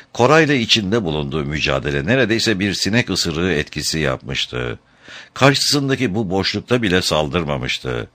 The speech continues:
Kaya gülümsedi. O tapındıkları kızıl şaman kendisinden açık biçimde korkuyordu. Korkmakta haklı diye düşünüyordu Kaya. Şu an karşısında bir ayna olmasını ve orada ölümcül gücünü görebilmeyi isterdi.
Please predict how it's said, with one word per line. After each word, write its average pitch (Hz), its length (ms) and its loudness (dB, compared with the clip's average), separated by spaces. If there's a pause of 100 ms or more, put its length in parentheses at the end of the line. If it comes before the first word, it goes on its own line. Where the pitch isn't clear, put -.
(340)
Kaya 160 260 8
gülümsedi. 131 720 0 (360)
O - 120 0
tapındıkları 80 760 -2
kızıl 80 300 -2
şaman 92 340 2
kendisinden 101 600 0
açık - 340 -2
biçimde 98 380 0
korkuyordu. 64 880 -4 (640)
Korkmakta 76 580 0
haklı 123 320 2
diye 110 200 4
düşünüyordu 71 540 -2
Kaya. 67 400 -4 (300)
Şu 143 200 2
an 143 120 4
karşısında 110 600 2
bir 82 260 2
ayna 78 240 0
olmasını 82 640 0 (140)
ve 117 80 4
orada 123 340 2
ölümcül 107 540 -2
gücünü 95 400 -2
görebilmeyi 78 680 0
isterdi. 62 680 -4